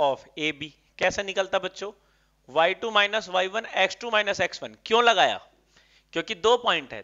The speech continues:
दो पॉइंट दिखते ही मेरे मन में लालच आ गया और मेरे को पता चल गया भैया ये वाला फॉर्मूला लगेगा, अप्लाई करना है मुझे। वाई टू है फ़ोर माइनस, अब देखो ये माइनस है फॉर्मूले का, ठीक है, बाकी इनके माइनस को हमें इंक्लूड करना है।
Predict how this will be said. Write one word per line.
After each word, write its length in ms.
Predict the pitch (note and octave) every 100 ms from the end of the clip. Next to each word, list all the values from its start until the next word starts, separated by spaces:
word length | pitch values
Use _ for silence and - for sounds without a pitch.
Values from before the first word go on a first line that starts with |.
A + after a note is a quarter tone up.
| -
दो 140 | G3+
पॉइंट 240 | G#3+ A3 G3+
दिखते 220 | G3 A#3
ही 60 | A3
मेरे 180 | G#3
मन 160 | G#3 G3+
में 60 | G#3
लालच 320 | F3+ F3+ G#3
आ 80 | G3+
गया 140 | G3 G#3
और 80 |
मेरे 140 | F3 E3+
को 80 | F#3
पता 160 | F3
चल 160 | F3+ D#3+
गया 140 | E3+
भैया 220 | F3+ F3+ G#3
ये 140 | F3+
वाला 180 | E3 E3
फॉर्मूला 260 | D3 D3+ D3
लगेगा, 320 | C#3 D3+ G3+
अप्लाई 280 | G3 D#3+ C3+
करना 260 | B2+ A2+ D#3+
है 60 |
मुझे। 240 | D#3+ D3+ D3 _ _ _ _
वाई 180 | C#3+ F#3
टू 140 | F#3 F3+
है 100 | C3+
फ़ोर 380 | - D#3+ E3+ - _ _ _
माइनस, 560 | B2+ D3 C#3 A2+ - - _
अब 140 | G3 F3+
देखो 260 | E3 D#3+ A#2
ये 320 | G#2+ E3 A#3+
माइनस 320 | A#3 G#3+ A#3
है 60 | C#4+
फॉर्मूले 440 | A#3+ G#3+ G3 E3+
का, 140 | G#2 G2 _ _ _ _ _ _ -
ठीक 180 | D3 G#3
है, 260 | B3+ - B2+
बाकी 320 | C#3+ E3+ A#3
इनके 380 | - G3+ G3 B3
माइनस 280 | A3+ A3 G#3+
को 100 | A3
हमें 160 | G#3 A3
इंक्लूड 340 | F3+ E3+ D#3
करना 260 | A#2+ G2 F#2+
है। 200 | _